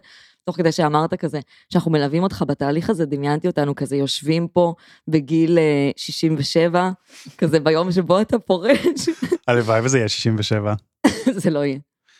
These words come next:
Speaker 2: יו, יש כל כך הרבה שנים עוד לעבוד.
Speaker 1: מהמם.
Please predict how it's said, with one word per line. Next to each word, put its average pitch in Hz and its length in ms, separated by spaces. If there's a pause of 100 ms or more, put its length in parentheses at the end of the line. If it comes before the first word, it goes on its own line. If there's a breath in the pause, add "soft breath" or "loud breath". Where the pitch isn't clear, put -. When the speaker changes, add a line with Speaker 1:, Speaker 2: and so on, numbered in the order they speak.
(340 soft breath)
Speaker 2:
יו, 120 160
יש 113 120
כל - 80 (140)
כך - 80
הרבה 127 180
שנים 127 300
עוד 151 120
לעבוד. 110 600 (460)
Speaker 1:
מהמם. 156 300